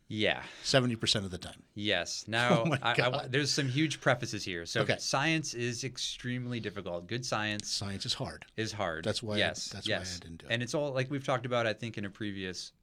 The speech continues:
Speaker 1: podcast. Hopefully all of you have been listening to all of our podcasts
Speaker 2: All.
Speaker 1: up to this point, all
Speaker 2: We're
Speaker 1: two of you. <laughs>
Speaker 2: I think it's Floyd and Beatrice,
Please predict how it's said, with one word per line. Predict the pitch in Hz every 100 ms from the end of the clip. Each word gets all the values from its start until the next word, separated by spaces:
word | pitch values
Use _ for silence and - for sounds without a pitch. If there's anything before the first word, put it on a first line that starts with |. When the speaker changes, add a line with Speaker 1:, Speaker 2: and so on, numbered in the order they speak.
| -
Speaker 1:
podcast. | 92 90 - 90 98
Hopefully | 117 113 107 104
all | 95
of | 98
you | 95
have | 92
been | 92
listening | 90 - 90 92
to | 90
all | 87
of | 87
our | 90
podcasts | 98 92 - 98
Speaker 2:
All. | 107
Speaker 1:
up | 135
to |
this | 110 92
point, | - 87 90
all | 95
Speaker 2:
We're | -
Speaker 1:
two | 95
of | 90
you. | 87 87 - - - _
<laughs> | - -
Speaker 2:
I | 147 - 135 - 139
think | 120
it's | 107
Floyd | - - 123 117 107
and | 101
Beatrice, | 107 98 - 85